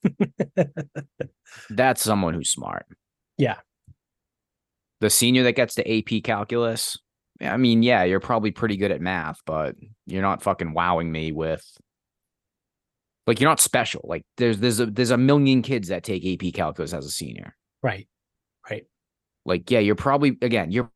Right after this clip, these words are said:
Speaker 1: That might
Speaker 2: probably
Speaker 1: even be
Speaker 2: pretty
Speaker 1: low.
Speaker 2: smart.
Speaker 1: <laughs>
Speaker 2: Yeah, well, like,
Speaker 1: If there's
Speaker 2: like,
Speaker 1: three, well, I don't even, I don't know
Speaker 2: I don't know.
Speaker 1: actual specific numbers, but
Speaker 2: Doesn't matter, but
Speaker 1: yeah.
Speaker 2: yeah, it's like, when,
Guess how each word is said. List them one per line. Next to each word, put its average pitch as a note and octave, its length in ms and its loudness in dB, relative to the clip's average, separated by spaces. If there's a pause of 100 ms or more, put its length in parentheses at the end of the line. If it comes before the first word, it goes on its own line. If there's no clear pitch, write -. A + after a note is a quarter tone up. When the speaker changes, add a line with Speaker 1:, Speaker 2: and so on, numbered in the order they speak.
Speaker 1:
That G3+ 140 6
might G3+ 100 8
Speaker 2:
probably E3 140 8
Speaker 1:
even E3 140 6
be E3 120 6
Speaker 2:
pretty D#3 60 6
Speaker 1:
low. D#3 300 4 (380)
Speaker 2:
smart. A#3 180 2
Speaker 1:
<laughs> - 60 6 (920)
Speaker 2:
Yeah, C#3+ 260 0
well, C3+ 140 4
like, C3+ 120 4
Speaker 1:
If C#3+ 60 2
there's E3 220 8
Speaker 2:
like, - 60 -4
Speaker 1:
three, E3+ 260 6
well, D#3+ 220 6
I C#3+ 160 4
don't C#3+ 140 4
even, B2 200 -2
I A#2+ 140 -6
don't A#2 140 -8
know G#2+ 80 -6
Speaker 2:
I - 20 -4
don't G2+ 60 -6
know. G#2+ 80 -6
Speaker 1:
actual A2 420 0
specific A2 460 -2
numbers, G#2 460 -6
but G2+ 260 -10 (100)
Speaker 2:
Doesn't E2 200 0
matter, B1+ 340 -14 (100)
but G2+ 200 4
Speaker 1:
yeah. F#2+ 180 -4 (1000)
Speaker 2:
yeah, G#2 240 0 (560)
it's - 180 -6
like, G2+ 240 0 (1600)
when, B2 400 0